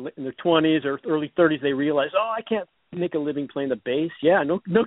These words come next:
kidding, man. What an idiot. You know, what did you think you could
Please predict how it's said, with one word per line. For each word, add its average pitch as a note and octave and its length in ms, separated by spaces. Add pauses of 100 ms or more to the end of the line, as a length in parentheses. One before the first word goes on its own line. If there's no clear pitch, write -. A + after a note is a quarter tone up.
(140)
kidding, E4+ 300
man. C4+ 240
What E4 120
an E4 100
idiot. D#4 380
You F#3+ 80
know, G3 140 (460)
what C4 200
did F4 160
you B3 180
think C#4 180
you D#4 120
could G#3 140